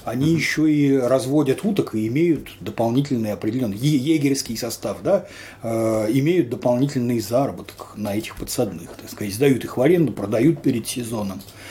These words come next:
Speaker 2: Конечно, это не
Speaker 1: А,
Speaker 2: десятидневка, выходные,
Speaker 1: кроме
Speaker 2: выходные,
Speaker 1: того,
Speaker 2: и все.
Speaker 1: это
Speaker 2: Мгм.
Speaker 1: традиция определенная, потому что настоящие охотники все знают о том,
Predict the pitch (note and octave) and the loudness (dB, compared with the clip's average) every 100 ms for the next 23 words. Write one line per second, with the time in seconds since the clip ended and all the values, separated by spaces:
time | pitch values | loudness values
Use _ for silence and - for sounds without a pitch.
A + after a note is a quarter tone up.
0 | - D#3+ C3 B2+ C3 C3 B2+ C#3+ - C3+ | -6 -4 -2 0 0 2 0 -2 -4 -4
1 | A2+ G2+ - G#2 A2 A#2+ A#2+ A#2 G#2 D#3+ | -2 -2 -2 -2 0 -2 0 -2 0 0
2 | F#3+ F3 A#2 D#3 D#3 D3+ B2 D#3 D3+ C3+ | 2 0 0 0 2 2 2 0 2 0
3 | - C#3 C#3+ D#3 E3+ G2+ F2 - - A2 | 2 0 0 0 -2 -4 -8 -10 -10 -6
4 | G#2 A2 F#2+ F2 F2 - - G#2+ G2 - | -2 -2 -2 -8 -14 -10 -6 -4 -4 -8
5 | F#2 G2+ - B2 B2+ C3 A#2 A#2 G#2+ - | -8 -6 0 2 4 2 2 0 -2 -6
6 | - - F#2+ F2 A#2+ C3 G#2+ E2+ - C#3+ | 0 0 0 0 4 4 2 -4 2 2